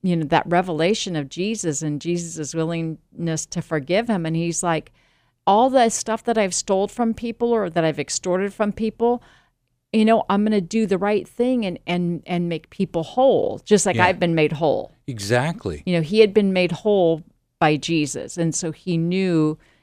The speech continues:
Speaker 1: that he had to go make restitution.
Speaker 2: Yeah, and it's just a really beautiful picture of everyone, not, not just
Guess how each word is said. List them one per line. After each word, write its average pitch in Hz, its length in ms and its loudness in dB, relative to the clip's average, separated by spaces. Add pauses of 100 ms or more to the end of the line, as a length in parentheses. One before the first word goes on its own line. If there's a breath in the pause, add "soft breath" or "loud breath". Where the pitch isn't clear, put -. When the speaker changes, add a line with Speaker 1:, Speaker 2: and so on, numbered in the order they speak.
(100)
Speaker 1:
that 160 120 -2
he 180 220 0
had 156 220 0
to 151 80 -10
go 151 200 -2
make 147 260 -4
restitution. 139 880 -10 (180)
Speaker 2:
Yeah, 101 340 -2 (120)
and 95 340 -10
it's 104 300 -8
just - 260 -10
a 95 120 -2
really 113 340 0
beautiful 113 500 -2
picture 90 680 -6
of 90 380 -8 (180)
everyone, 117 960 -2 (420)
not, 101 240 -4 (160)
not 113 280 -8
just 120 260 -6